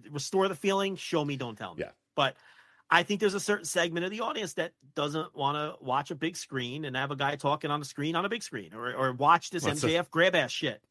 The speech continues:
Speaker 2: Stuff sucks.
Speaker 1: And
Speaker 2: That's why I stopped going to W W E tapings many, many, many, many years
Speaker 1: That's
Speaker 2: ago.
Speaker 1: right.
Speaker 2: There was a while where I, I remember I went to one show and it was like half the time we were sitting looking at the screen. I'm like, "Why am I <laughs> doing this? I'm gonna go home <laughs> and watch this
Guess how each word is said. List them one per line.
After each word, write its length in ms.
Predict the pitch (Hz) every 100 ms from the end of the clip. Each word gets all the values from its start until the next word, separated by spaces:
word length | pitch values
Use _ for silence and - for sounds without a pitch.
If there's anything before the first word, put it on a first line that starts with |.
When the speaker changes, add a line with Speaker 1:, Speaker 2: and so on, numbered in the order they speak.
| -
Speaker 2:
Stuff 180 | -
sucks. 200 | - -
Speaker 1:
And 80 | 143
Speaker 2:
That's 100 | 135
why 100 | 196
I 20 | 180
stopped 200 | 175 160
going 120 | 151
to 60 |
W 140 | 135 117
W 140 | 107
E 20 |
tapings 500 | 117 95 - 78 78
many, 300 | 82 120 117
many, 320 | 101 101 135 113
many, 240 | 123 127
many 220 | 123 120
years 160 | 95 92
Speaker 1:
That's 100 | 226
Speaker 2:
ago. 100 | -
Speaker 1:
right. 180 | - -
Speaker 2:
There 80 | 117
was 100 | 117
a 60 |
while 260 | 117 123 117
where 180 | 107 101
I, 100 | 104
I 80 | 110
remember 240 | 117 110
I 20 |
went 160 | 107 101
to 60 |
one 160 | 98 92
show 320 | - 110 90
and 80 | 85
it 60 | 80
was 120 | 90
like 160 | 90
half 280 | - 135 131
the 60 | -
time 320 | 131 107 101 - - -
we 60 |
were 40 | 110
sitting 320 | - 151 117
looking 260 | 110 107 98
at 60 |
the 80 | 98
screen. 340 | - - 127
I'm 60 | 113
like, 120 | 127
"Why 260 | 127 196 349
am 80 | 381
I 80 |
<laughs> 160 | 208 -
doing 80 | 254
this? 180 | 190 - -
I'm 100 | 180
gonna 120 | -
go 220 | 262 262 -
home 360 | 247 208 113 - -
<laughs> 200 | - -
and 100 | 175 -
watch 260 | 190 -
this 220 | 175 156